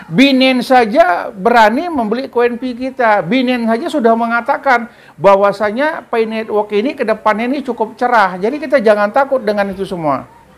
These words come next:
Jadi kita semangat terus saja, semangat yang tak pernah kendor.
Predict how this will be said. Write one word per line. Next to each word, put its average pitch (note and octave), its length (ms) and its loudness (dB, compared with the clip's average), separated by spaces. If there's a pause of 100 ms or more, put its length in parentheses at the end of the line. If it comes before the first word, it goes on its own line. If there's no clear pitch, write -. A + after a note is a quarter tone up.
(360)
Jadi C4+ 160 4
kita F#4 240 0
semangat A#3 480 0
terus A#3 240 0
saja, F3+ 320 -4
semangat B3+ 580 2
yang A3 300 -2
tak - 240 -4
pernah A3+ 320 0
kendor. A3 340 0